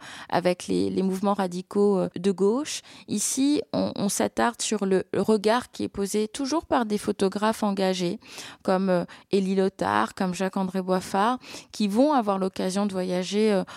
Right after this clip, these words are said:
notamment au Maghreb, au Maroc, et, euh, leur regard documentaire va être nourri par cette conscience de la condition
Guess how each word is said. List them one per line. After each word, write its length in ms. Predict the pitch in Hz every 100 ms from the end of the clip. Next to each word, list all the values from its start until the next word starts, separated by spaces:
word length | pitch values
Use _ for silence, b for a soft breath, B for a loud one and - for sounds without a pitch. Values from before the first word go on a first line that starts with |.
| B B
notamment 460 | 180 190 180 202
au 40 | 202
Maghreb, 600 | 185 175 175 185 247 208 175 B B
au 100 | -
Maroc, 540 | 190 185 190 214 262 - -
et, 300 | 202 214 220 -
euh, 80 | 170
leur 240 | 180 202
regard 680 | 208 196 196 214 262 285 -
documentaire 800 | - 185 190 - 190 190 - 247
va 100 | 226
être 140 | 185 -
nourri 380 | 202 202 247 262
par 160 | 208 190
cette 400 | - 185 - 175
conscience 640 | - 208 - 254 254 - - B B B B
de 80 | 185
la 100 | 185
condition 760 | - 208 185 202 - 220 220